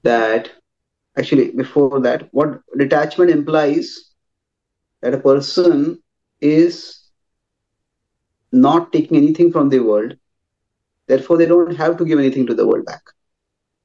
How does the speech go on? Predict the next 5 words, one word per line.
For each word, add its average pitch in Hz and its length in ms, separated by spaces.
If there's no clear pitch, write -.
But 147 400
if 131 140
they're 135 260
actually 175 480
detached, - 580